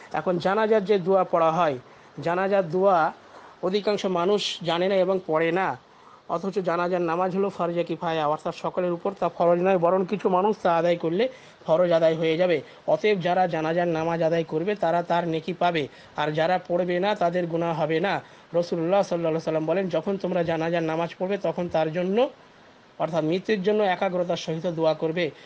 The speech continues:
ইবনু মাজাহ হাদিস নম্বর এক হাজার চারশো সাতানব্বই, আবু দাউদ হাদিস নম্বর তিন হাজার একশো নিরানব্বই, ইবনু হিব্বান হাদিস নম্বর তিন হাজার সাতাত্তর।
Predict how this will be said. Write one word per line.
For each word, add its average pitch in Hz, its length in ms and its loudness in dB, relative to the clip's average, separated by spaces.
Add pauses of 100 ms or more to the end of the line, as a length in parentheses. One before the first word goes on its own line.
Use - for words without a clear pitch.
(160)
ইবনু 175 240 -2
মাজাহ 165 300 -2
হাদিস 170 280 -4
নম্বর 165 180 0
এক 151 100 0
হাজার 165 260 -2
চারশো 160 380 -4
সাতানব্বই, 175 640 -2 (300)
আবু 175 220 0
দাউদ 175 200 0
হাদিস 160 320 -4
নম্বর 170 160 -2
তিন 165 180 -8
হাজার 165 200 0
একশো 160 380 -2
নিরানব্বই, 175 580 -2 (320)
ইবনু 185 280 -2
হিব্বান 175 360 -2
হাদিস 170 340 -6
নম্বর 170 180 -2
তিন 170 160 -6
হাজার 170 200 -2
সাতাত্তর। 170 500 -2